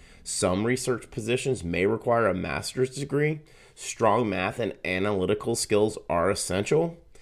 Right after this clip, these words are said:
The median annual wage for market research analysts was sixty-five thousand eight hundred and ten dollars in May of twenty twenty. Employment of market research analysts is projected to grow by twenty-two percent from twenty twenty to twenty thirty,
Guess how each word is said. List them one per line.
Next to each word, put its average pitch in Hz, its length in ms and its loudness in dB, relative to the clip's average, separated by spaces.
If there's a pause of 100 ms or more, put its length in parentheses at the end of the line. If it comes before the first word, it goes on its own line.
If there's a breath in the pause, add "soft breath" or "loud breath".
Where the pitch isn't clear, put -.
(280 loud breath)
The 110 80 4
median 170 440 4
annual 127 400 2
wage 95 360 2
for 92 100 -6
market 90 320 -4
research 85 460 -6
analysts 87 480 -4
was 117 500 2
sixty-five - 680 -2
thousand 95 360 -2
eight 73 200 -4
hundred 92 280 -2
and 85 80 -8
ten 85 240 -4
dollars 85 400 -2
in 87 160 -6
May 85 360 -2
of 73 260 -8
twenty 76 240 -8
twenty. 107 460 -4 (540 loud breath)
Employment 123 680 0
of 104 260 2
market 127 300 0
research 123 420 -2
analysts 123 400 0
is - 140 -8
projected 101 500 -2
to 85 60 -8
grow 90 260 2
by - 140 -4
twenty-two 123 560 -4
percent - 420 -4
from 80 220 -12
twenty 107 320 -4
twenty 117 340 -2
to 92 100 -2
twenty 98 360 -4
thirty, - 480 0